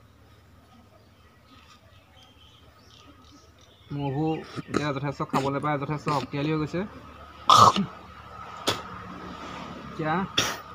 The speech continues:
এতিয়া আমাৰ বাকচটো চাই হৈয়ে গৈছে। এতিয়া লাহেকৈ ইনাৰ কভাৰখনে মই বাকচটো ঢাকি দিলোঁ। তাৰপিছত এতিয়া মই তলিচা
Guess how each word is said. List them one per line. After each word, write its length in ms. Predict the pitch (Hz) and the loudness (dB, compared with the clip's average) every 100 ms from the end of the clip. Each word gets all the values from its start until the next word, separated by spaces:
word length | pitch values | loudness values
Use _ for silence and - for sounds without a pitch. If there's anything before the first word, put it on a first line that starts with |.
| - - - - - | -14 -16 -16 -16 -16
এতিয়া 200 | - 156 | -6 0
আমাৰ 160 | 156 156 | 2 4
বাকচটো 380 | 139 165 160 185 - | 4 4 0 -4 4
চাই 160 | 165 165 | 4 4
হৈয়ে 180 | 165 190 | 2 4
গৈছে। 220 | 196 190 214 - - - - - - - - - - - - - - - - - - | 4 2 -4 -8 -18 -16 -14 -12 -12 -14 -18 -20 -20 -20 -20 -20 -20 -20 -20 -20 -6
এতিয়া 200 | 147 147 | 2 6
লাহেকৈ 520 | 139 131 147 151 180 185 | 8 8 6 6 4 6
ইনাৰ 180 | 143 151 151 | 6 8 8
কভাৰখনে 440 | 151 151 160 175 208 - | 10 8 8 2 0 -4
মই 100 | 143 135 | -2 2
বাকচটো 480 | 127 135 139 165 233 - - - - - - - - - - - - - - - - | 2 0 -2 -4 -4 -6 -20 -20 -20 -20 -20 -20 -20 -20 -20 -20 -20 -20 -20 -20 -8
ঢাকি 400 | 156 156 - 165 151 143 135 | -2 -2 -2 0 2 2 0
দিলোঁ। 180 | 120 107 104 - - - - - - - - - - - - - 139 | 0 -4 -8 -14 -20 -20 -20 -20 -20 -20 -20 -20 -20 -20 -20 -8 4
তাৰপিছত 440 | 147 151 185 208 - - - - - - - - - - - - - - - - - - - 139 | 4 4 -2 -4 -6 -18 -18 -20 -20 -20 -20 -20 -20 -20 -20 -20 -20 -18 -16 -14 -16 -16 -12 -10
এতিয়া 240 | - 165 170 | 0 2 4
মই 200 | 175 175 | 2 4
তলিচা 320 | 151 147 | 2 2